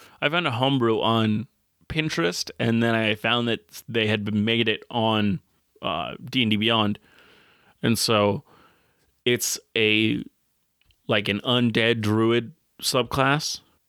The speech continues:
And so the, the forest cult, I would probably give them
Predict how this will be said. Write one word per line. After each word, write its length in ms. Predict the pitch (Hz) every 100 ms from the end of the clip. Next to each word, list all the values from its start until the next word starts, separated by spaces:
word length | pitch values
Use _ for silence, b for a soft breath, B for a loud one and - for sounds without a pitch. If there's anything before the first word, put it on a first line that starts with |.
| _
And 180 | 120 123
so 320 | - 123 113
the, 360 | 101 110 107 101
the 400 | 110 107 98 - _ _ _
forest 720 | - 135 123 117 - - -
cult, 440 | 117 107 104 - - -
I 120 | 123
would 160 | 117 113
probably 360 | - 117 113 110
give 380 | 151 120 113
them 500 | 104 107 107 104 98